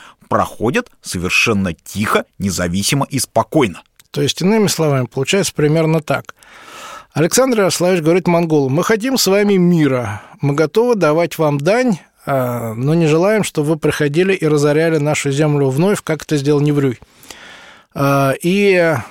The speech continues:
Speaker 2: а, тот человек, который был вашим врагом, сейчас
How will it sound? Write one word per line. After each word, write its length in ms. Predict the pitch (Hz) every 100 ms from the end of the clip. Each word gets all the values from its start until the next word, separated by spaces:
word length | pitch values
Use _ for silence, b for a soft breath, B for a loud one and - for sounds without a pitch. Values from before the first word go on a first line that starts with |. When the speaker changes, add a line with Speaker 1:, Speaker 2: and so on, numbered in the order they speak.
| B
Speaker 2:
а, 380 | 131 135 131 131 -
тот 160 | 196
человек, 320 | - 170 165 -
который 320 | 151 170 156
был 280 | 147 165 143
вашим 440 | 156 151 160 147
врагом, 580 | 151 180 254 285 240 143
сейчас 540 | - 143 202 190 -